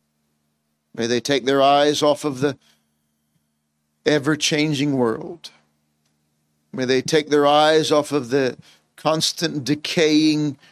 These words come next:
riches that this world offers, and may they see the great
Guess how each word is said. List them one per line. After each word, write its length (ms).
riches 480
that 160
this 220
world 320
offers, 560
and 140
may 100
they 160
see 420
the 160
great 460